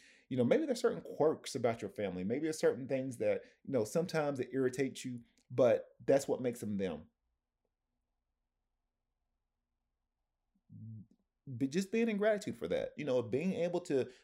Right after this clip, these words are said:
move around, being able to have the energy to do different things, we just ne-, we neglect that. We feel like that's supposed to be a given. No, there's a lot of people,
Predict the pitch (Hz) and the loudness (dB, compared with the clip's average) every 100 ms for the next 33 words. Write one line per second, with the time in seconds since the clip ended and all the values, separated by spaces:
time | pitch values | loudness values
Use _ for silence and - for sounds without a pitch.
0 | - 113 160 131 123 117 107 92 92 101 | -4 2 2 2 2 2 2 0 -2 -2
1 | 147 151 135 110 107 127 135 120 - 123 | 0 -2 -2 -2 -2 2 2 2 2 2
2 | 117 113 104 104 131 156 131 - 95 98 | 2 -2 -4 -2 -2 -2 -6 -6 -4 -2
3 | 95 95 - _ _ _ _ _ _ _ | -2 -6 -12 _ _ _ _ _ _ _
4 | _ _ _ _ - 147 165 165 151 - | _ _ _ _ -8 -6 -4 -6 -8 -8
5 | - 156 156 143 185 226 90 85 120 123 | -6 -4 -4 0 0 2 0 2 0 0
6 | 156 147 139 131 - _ 107 120 - 147 | 2 2 2 0 -2 _ 0 0 -2 -4
7 | - 139 117 - 80 71 - - - 202 | -2 -4 -2 -2 -4 -10 -16 -12 -6 -4
8 | - - _ _ 143 185 117 120 208 - | -6 -10 _ _ 4 4 2 0 -4 -6
9 | 117 101 85 | -6 -4 -6